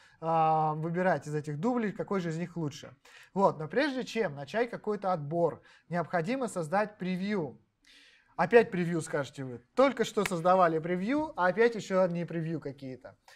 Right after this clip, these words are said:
Для чего они нужны, еще одни какие-то превью? Если мы с вами зайдем сюда в library, library, library, previews, здесь есть такая настройка, build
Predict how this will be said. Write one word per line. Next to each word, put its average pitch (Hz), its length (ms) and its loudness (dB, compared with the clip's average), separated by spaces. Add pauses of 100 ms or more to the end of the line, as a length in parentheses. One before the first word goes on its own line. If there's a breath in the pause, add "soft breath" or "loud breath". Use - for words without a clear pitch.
(160 loud breath)
Для 165 100 -2
чего 269 460 0
они 202 240 0
нужны, 196 520 -4
еще 185 280 -2
одни 165 200 0
какие-то 156 360 -8
превью? 156 520 -6 (400 loud breath)
Если 254 260 0
мы 240 100 0
с 233 80 -10
вами 208 240 2
зайдем 175 420 0
сюда 160 480 -2 (540)
в 143 100 -10
library, 180 580 0 (1080)
library, 147 560 6
library, 160 580 2 (1120 soft breath)
previews, 208 480 2 (180)
здесь 240 260 0
есть 233 140 0
такая 196 280 -2
настройка, 185 420 -2
build 208 280 -2